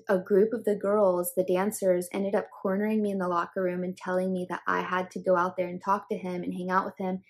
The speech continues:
Otherwise, he was gonna leave. Um, and he brought in the most money, so none of them wanted to see him leave.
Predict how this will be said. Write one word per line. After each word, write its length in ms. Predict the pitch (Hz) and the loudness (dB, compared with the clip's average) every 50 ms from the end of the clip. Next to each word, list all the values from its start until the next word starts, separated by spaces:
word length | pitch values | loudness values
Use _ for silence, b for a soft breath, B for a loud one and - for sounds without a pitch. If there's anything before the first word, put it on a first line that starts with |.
| b b b b b b - | b b b b b b 2
Otherwise, 440 | 202 196 202 196 185 180 185 - | 4 6 6 6 6 6 6 2
he 160 | - - 214 202 | -2 -2 2 4
was 160 | 202 190 196 | 4 4 2
gonna 260 | - 190 180 170 170 | 0 -2 0 0 0
leave. 420 | 175 185 185 170 160 - - - - b b b b b b b b - | -2 -2 -2 -4 -4 -6 -8 -10 -12 b b b b b b b b -4
Um, 280 | 190 180 175 175 175 - | -2 0 0 0 0 -2
and 100 | 185 185 | -2 -2
he 240 | 180 - - 196 185 | -2 -2 -2 -2 4
brought 260 | 185 190 180 180 180 | 6 6 6 8 6
in 100 | 180 180 | 4 2
the 80 | 175 175 | 2 0
most 260 | 175 175 175 175 - | 0 -2 -2 -2 -2
money, 320 | 214 220 220 220 202 190 190 | 0 2 2 2 2 0 -2
so 160 | - - 185 | -2 -2 -2
none 220 | 185 180 180 185 | 0 0 0 0
of 140 | 185 185 - | 0 0 0
them 220 | 185 180 175 175 | 0 0 0 0
wanted 260 | 180 180 180 175 170 170 | -2 -2 -2 -4 -4 -6
to 60 | 185 | -8
see 220 | - - 196 190 | -8 -6 -4 -4
him 220 | 170 180 180 180 180 | -4 -4 -4 -4 -4
leave. 320 | 185 180 170 - 175 - | -4 -4 -4 -6 -8 -10